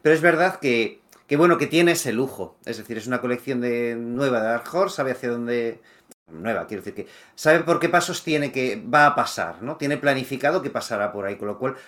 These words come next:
puede permitirse ir pla-, colocando las piezas, y lo hace, que es súper meritorio y lo hace muy bien, le dedica más, más tiempo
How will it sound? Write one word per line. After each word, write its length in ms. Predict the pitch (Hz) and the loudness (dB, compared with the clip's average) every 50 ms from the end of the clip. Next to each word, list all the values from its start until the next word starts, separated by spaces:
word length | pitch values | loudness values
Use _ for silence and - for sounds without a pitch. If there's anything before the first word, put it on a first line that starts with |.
| _ _ - | _ _ 0
puede 260 | 143 143 139 135 143 | 2 2 4 4 2
permitirse 680 | - 151 139 139 147 151 143 - 160 165 - - 131 117 | 2 0 0 0 -2 -4 -4 -2 -4 -4 -4 -4 -4 -4
ir 140 | 117 - - | -4 -4 -2
pla-, 200 | 127 127 131 - 123 127 127 - - | -2 -2 -2 -2 -6 -8 -10 -8 -4
colocando 400 | - 185 135 135 139 135 139 139 | -2 0 0 2 0 0 2 2
las 180 | 135 135 135 - | 0 0 -2 -2
piezas, 580 | - 170 190 185 - 185 196 247 - - _ _ _ _ _ - _ _ - | 0 0 0 0 0 -2 -2 -2 -4 -10 _ _ _ _ _ -20 _ _ 0
y 100 | - 160 | 2 2
lo 180 | 135 107 104 - | 2 4 4 4
hace, 360 | 175 196 - - 156 240 247 | 4 2 2 -4 -6 -6 -6
que 80 | - | -8
es 60 | 82 - | -12 -12
súper 280 | - 92 98 110 107 | -12 -10 -8 -8 -8
meritorio 440 | 104 98 92 95 90 - 160 143 104 | -6 -8 -8 -6 -2 -2 0 0 0
y 40 | 82 | -2
lo 80 | 90 | -4
hace 180 | 107 - - 104 | -6 -6 -8 -8
muy 180 | 101 107 113 117 | -6 -4 -4 -2
bien, 340 | 135 156 165 180 202 220 - - - - _ _ - | 0 0 0 0 -2 -4 -12 -18 -20 -20 _ _ -4
le 160 | 127 135 139 | 2 2 4
dedica 360 | 135 131 139 175 180 160 143 | 4 4 4 2 4 4 2
más, 260 | 135 147 147 135 151 | 2 2 -2 -2 -4
más 220 | 151 147 139 - - | -4 -4 -4 -4 0
tiempo 640 | - 202 208 202 208 185 190 190 202 269 277 _ | 4 4 4 4 2 2 0 0 0 -2 -6 _